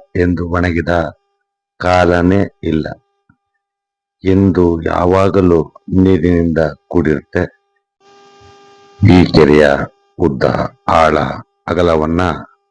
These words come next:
ನೀವು ಇಲ್ಲಿ ತಿಳಿದುಕೊಳ್ಬೋದು. ಮತ್ತು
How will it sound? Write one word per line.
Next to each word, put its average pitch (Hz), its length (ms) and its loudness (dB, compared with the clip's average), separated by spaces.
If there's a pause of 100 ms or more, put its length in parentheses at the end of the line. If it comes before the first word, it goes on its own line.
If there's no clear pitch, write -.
(800)
ನೀವು 80 600 -2 (180)
ಇಲ್ಲಿ 82 240 -2
ತಿಳಿದುಕೊಳ್ಬೋದು. 78 1000 0 (3000)
ಮತ್ತು 90 600 -4